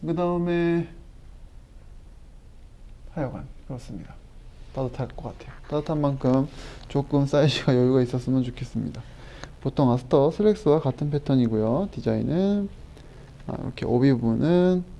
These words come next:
테일이 달려 있습니다. 저는 이런 디자인이 좋아요. 그리고 오비 부분은 이런 깔끔하게. 요즘 안에 원래 오비가 굉장히 화려했었는데,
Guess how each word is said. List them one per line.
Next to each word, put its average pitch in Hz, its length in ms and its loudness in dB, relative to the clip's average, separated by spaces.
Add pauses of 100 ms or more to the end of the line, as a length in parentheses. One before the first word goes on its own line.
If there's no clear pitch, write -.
테일이 151 340 2
달려 135 240 2
있습니다. - 460 -4
저는 131 360 0
이런 143 200 2
디자인이 127 320 2
좋아요. - 260 -4 (1600)
그리고 135 400 4
오비 135 180 6
부분은 135 480 4
이런 117 200 0
깔끔하게. 135 600 2 (1000)
요즘 147 180 4
안에 175 380 4
원래 143 180 4
오비가 151 340 6
굉장히 139 240 0
화려했었는데, 165 760 2